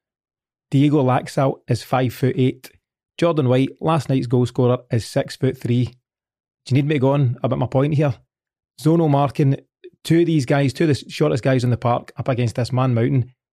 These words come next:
No wonder he's scoring at that set piece. It's, it's baffling how we don't just say, "Aya, you pick him up, I'll pick up somebody a bit more my height and we'll see how we go." It's just basic stuff. And this is the kind of stuff where, seriously, amateur football across the globe, they'd be saying,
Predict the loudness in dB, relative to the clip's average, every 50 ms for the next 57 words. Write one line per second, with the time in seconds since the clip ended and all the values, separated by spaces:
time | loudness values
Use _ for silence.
0 | _ _ 0 0 2 2 2 0 0 0 0 -2 -4 -4 -4 -4 -2 -2 -2 -2
1 | -2 -4 -4 -6 -8 -6 -6 -6 -4 -2 -2 -2 -2 -4 -6 -6 -6 -6 -6 -4
2 | -4 -2 -2 -2 -4 -8 _ _ _ -10 -6 -2 -2 -2 -2 -2 -2 0 0 0
3 | 0 -2 -6 _ _ -2 0 2 2 2 2 0 0 0 0 -2 -2 0 0 2
4 | 2 0 0 -4 -10 _ _ _ -4 -2 0 0 -2 -2 -4 _ _ _ _ _
5 | _ 0 0 0 0 -2 -2 0 0 0 2 0 0 -2 -6 -12 _ _ _ -4
6 | -4 -2 -2 -2 -2 -2 -2 -4 -2 -2 -2 0 0 0 0 0 0 2 2 2
7 | 2 2 0 0 0 0 0 0 0 0 -2 -2 0 0 0 2 2 0 2 2
8 | 2 2 0 -2 -4 _ _ _ _ -2 0 0 0 0 0 0 0 0 0 0
9 | 2 2 2 0 -2 -6 -6 -4 -2 -2 -2 -2 -2 -2 -2 -2 -2 -4 -6 -8
10 | -6 -2 -2 -2 -2 -2 -4 -6 -6 -4 -2 0 0 0 0 -2 -6 _ _ _
11 | _ _ _ _ _ _ _ _ -6 -4 -4 -4 -4 -6 -4 -2 -2 -2 0 -2
12 | -2 -2 -2 -2 0 0 -2 -2 -2 -4 -4 -2 -2 -2 -2 0 0 0 0 0
13 | -2 -4 -6 -4 0 0 0 0 0 -2 -2 0 2 2 2 2 2 0 0 -2
14 | -2 -2 -2 -2 -2 0 0 2 2 0 -2